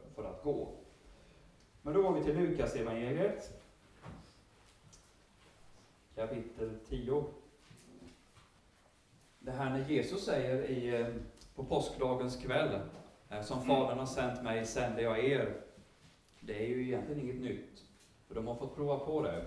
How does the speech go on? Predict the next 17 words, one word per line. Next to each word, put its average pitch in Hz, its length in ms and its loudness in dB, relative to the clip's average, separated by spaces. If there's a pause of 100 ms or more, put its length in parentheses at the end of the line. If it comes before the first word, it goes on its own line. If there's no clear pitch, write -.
(680)
Dels 120 200 -4
har 127 60 -2
han 131 140 0
sagt 127 320 -2
det 117 260 -4 (400)
redan 101 280 0
tidigare, 110 760 -2
nästan 107 280 -6
ordagrant. 104 760 -2 (460)
Och - 100 -12
sen 113 140 -4
har 127 100 0
de 170 120 0
dessutom 156 380 2
varit 151 160 4
på - 100 -4
prao, 135 500 -2